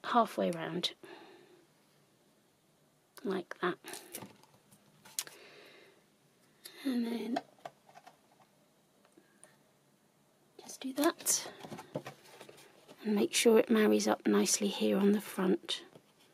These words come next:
like that. Okay, so we're gonna let that go off, and you just end up with a really, really nice tote bag. Okay, so there, I hope you can see, it's really difficult working in a confined space, but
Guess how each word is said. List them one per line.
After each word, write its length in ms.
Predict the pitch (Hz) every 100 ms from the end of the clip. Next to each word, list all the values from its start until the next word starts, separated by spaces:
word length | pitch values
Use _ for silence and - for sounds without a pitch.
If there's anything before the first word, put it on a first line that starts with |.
| - - - _ _ _ _ - -
like 280 | 208 185 -
that. 220 | 294 - - - - - - - - - - - _ _ _ _ _ - - - - _
Okay, 420 | - 247 196 -
so 160 | - 247
we're 80 | 233
gonna 140 | 220
let 280 | 226 285 -
that 200 | 214 -
go 240 | 214 202
off, 560 | 202 220 285 - - - - _ - -
and 140 | 254 254
you 80 | 262
just 240 | 247 -
end 220 | 220 226
up 140 | - -
with 220 | 214 -
a 100 | 214
really, 360 | 214 214 202
really 260 | 196 196 196
nice 360 | 190 196 190 -
tote 400 | - 190 - -
bag. 380 | 170 175 180 - _ - - - - - - -
Okay, 260 | - 269 226
so 160 | - 262
there, 380 | 302 294 285 - - -
I 120 | 233
hope 680 | - - - 311 - - - - - - - - - - - - -
you 140 | 247
can 160 | - 240
see, 540 | - 262 220 208 208
it's 160 | - -
really 160 | 294
difficult 420 | 247 247 240 202 -
working 340 | 226 - 208
in 100 | 208
a 60 | 208
confined 540 | - 214 208 202 202
space, 420 | - - 214 196 -
but 200 | - -